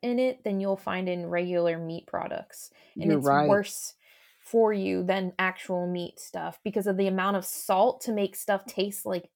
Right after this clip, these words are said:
Speaker 1: actual meat.
Speaker 2: Yeah, and there's a lot of other, like,
Speaker 1: Yeah.
Speaker 2: byproducts. You're actually very right because of the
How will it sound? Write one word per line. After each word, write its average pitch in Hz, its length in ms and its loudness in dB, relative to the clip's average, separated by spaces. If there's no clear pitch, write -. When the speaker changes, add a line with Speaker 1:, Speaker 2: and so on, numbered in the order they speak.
Speaker 1:
actual 180 500 -6
meat. 165 460 -12
Speaker 2:
Yeah, 156 560 4
and 165 180 4
there's 170 160 6
a 156 80 2
lot 151 220 6
of 127 100 -2
other, 139 260 2
like, 123 220 2
Speaker 1:
Yeah. 135 160 2
Speaker 2:
byproducts. - 160 -2
You're 147 200 0
actually 135 420 0
very 131 280 2
right 131 420 0
because 127 380 -4
of 131 160 -4
the 127 380 -4